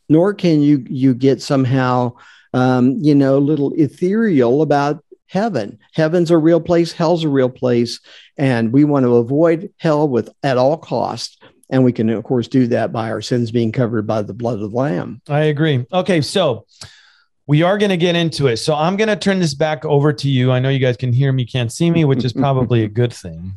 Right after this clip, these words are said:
Speaker 2: But anyways, I'm gonna go ahead and reintroduce what we're gonna be talking about, your documentary, and we'll go
Speaker 1: No.
Speaker 2: from there.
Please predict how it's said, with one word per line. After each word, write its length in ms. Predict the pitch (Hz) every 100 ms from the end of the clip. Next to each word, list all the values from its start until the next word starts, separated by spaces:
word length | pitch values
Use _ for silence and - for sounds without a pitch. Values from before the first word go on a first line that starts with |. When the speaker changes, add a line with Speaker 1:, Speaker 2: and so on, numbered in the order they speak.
| -
Speaker 2:
But 280 | 139 135 127
anyways, 360 | 160 160 139 131
I'm 100 | 147
gonna 220 | 147 139 - _
go 140 | 185
ahead 200 | 226 233
and 240 | 208 170 165
reintroduce 760 | 185 180 156 165 147 151 147
what 140 | 139 135
we're 100 | 139
gonna 120 | 143
be 120 | 131
talking 380 | 120 123 120 123
about, 300 | 123 123 123
your 140 | 127 120
documentary, 840 | 127 123 127 120 113 110 110 110
and 160 | 113 113
we'll 100 | 110
go 60 | 156
Speaker 1:
No. 220 | 147 131
Speaker 2:
from 80 | 127
there. 240 | 101 90